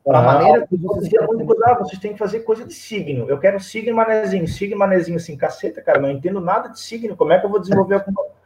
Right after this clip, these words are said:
Speaker 2: alguma coisa
Speaker 1: Tem
Speaker 2: sobre signo?"
Speaker 1: tem que
Speaker 2: Daí uma
Speaker 1: estudar
Speaker 2: vez,
Speaker 1: astrologia
Speaker 2: não.
Speaker 1: aí. <laughs>
Speaker 2: É, "Agora eu vou fazer." Aí eu passei um dia inteiro pesquisando em site de signo, fiz aqui um,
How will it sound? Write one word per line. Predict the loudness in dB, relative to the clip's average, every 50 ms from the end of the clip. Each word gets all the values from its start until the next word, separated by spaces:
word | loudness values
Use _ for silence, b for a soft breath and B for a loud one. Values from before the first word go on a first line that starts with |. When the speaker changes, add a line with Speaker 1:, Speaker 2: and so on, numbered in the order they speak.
| _ _
Speaker 2:
alguma | 0 2 4 4 4 4
coisa | 4 6 6 6
Speaker 1:
Tem | 6 4
Speaker 2:
sobre | 2 2 2 0 -2 _ _
signo?" | -2 0 0 0 -2 -2 -6 b b b b b b b b 2
Speaker 1:
tem | 4 6
que | 6
Speaker 2:
Daí | 6 6
uma | 6
Speaker 1:
estudar | 6 6 6 6 6 6 4
Speaker 2:
vez, | 4 2
Speaker 1:
astrologia | 2 4 4 6 6 4 4 4 2 0 0 2 4 4 4
Speaker 2:
não. | 4
Speaker 1:
aí. | 2 0
<laughs> | 0 0 0 0 0 -2 -4 -4 0 4 6 6
Speaker 2:
É, | 8 6 6 4 2
"Agora | 4 4 4 6 6 6 6 6
eu | 6
vou | 4 0 2
fazer." | 4 4 4 4 2 -2 -4 -4 -4 -4
Aí | 0 0 0 0 0
eu | -2 -2
passei | -2 -4 -4 -4 -6 -8
um | -6 -8 -8
dia | -10 -10 -12
inteiro | -12 -12 -6 0 2 4 4 4 2 0
pesquisando | -6 -8 -8 -12 -14 -4 -2 -2 -2 -2
em | -4
site | -8 -2 2 2 2 2 2 -2 -10
de | -18 -20
signo, | -20 -20 -10 -8 -8 -6 -6 -6 -8 -10 -10 -10
fiz | -10 -8 -6 -4
aqui | -6 -6 -6 -6 -4
um, | -4 -4 -6